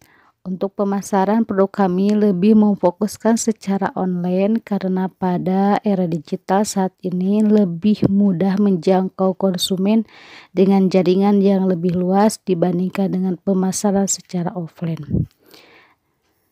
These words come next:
<clears throat> Adapun yang terlibat dalam pengembangan usaha ini ialah para santri sendiri yang berada di pondok pesantren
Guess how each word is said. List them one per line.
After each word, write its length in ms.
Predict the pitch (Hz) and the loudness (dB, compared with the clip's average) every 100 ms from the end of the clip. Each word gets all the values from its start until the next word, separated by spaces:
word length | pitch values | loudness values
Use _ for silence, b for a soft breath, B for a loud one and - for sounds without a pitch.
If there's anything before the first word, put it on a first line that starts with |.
| _ _ _ | _ _ _
<clears throat> 560 | - 190 180 - - - 208 | -4 -4 -4 -8 -14 -2 2
Adapun 480 | 214 220 254 247 247 | 2 2 2 2 2
yang 80 | |
terlibat 800 | 233 214 190 185 165 165 160 190 _ | 0 0 2 0 0 0 0 -2 _
dalam 560 | 214 190 196 185 208 208 | -6 -2 0 2 0 0
pengembangan 560 | 220 202 190 185 202 | 0 0 0 0 0
usaha 320 | 208 - 202 175 | -2 -2 -4 -2
ini 480 | 180 165 180 202 | -2 -2 -2 -2
ialah 480 | 208 208 196 185 202 | 0 0 0 0 -2
para 320 | - 190 190 | -2 -2 -2
santri 480 | 190 - 185 185 190 | -2 -2 -2 -2 -2
sendiri 640 | 196 - 196 180 180 190 202 | -2 -2 -2 -2 -2 -2 -2
yang 160 | 185 B B B B | -4 B B B B
berada 320 | - 180 175 | -8 -4 -2
di 160 | 190 190 | -2 -4
pondok 400 | - 185 196 196 | -6 -8 -8 -8
pesantren 880 | - 190 180 180 - 180 185 185 | -8 -6 -8 -10 -8 -6 -6 -8